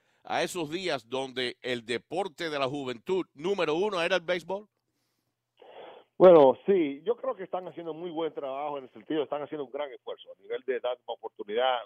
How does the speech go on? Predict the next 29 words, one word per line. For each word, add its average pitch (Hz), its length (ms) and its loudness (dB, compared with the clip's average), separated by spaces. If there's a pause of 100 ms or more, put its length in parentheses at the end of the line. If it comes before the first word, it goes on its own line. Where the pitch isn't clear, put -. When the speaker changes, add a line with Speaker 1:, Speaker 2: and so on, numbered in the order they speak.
(100)
Speaker 2:
con 104 180 -6
youth 113 280 -8
baseball, 123 680 -2 (460)
a 92 60 -6
nivel 104 300 6
de 110 140 0
dar, 117 220 0
ah, 113 260 -8
más, 113 260 -10 (120)
eh, 107 280 -4
eh, 110 220 -8
eh, 104 720 -4
oportunidad 110 640 0
por, - 180 -6 (140)
eh, 107 260 -4
por - 160 -2
televisión, 123 840 -4 (440)
eh, 113 280 4
darle, 123 240 2 (220)
darle 120 300 -4
publicidad. 113 920 0
Recuérdate 123 480 -6
que, 113 300 -4 (380)
eh, 113 580 -2
en 110 140 -8 (100)
la 120 100 2
juventud, 127 760 -6 (100)
tú 131 120 -8
sabes, 135 460 -4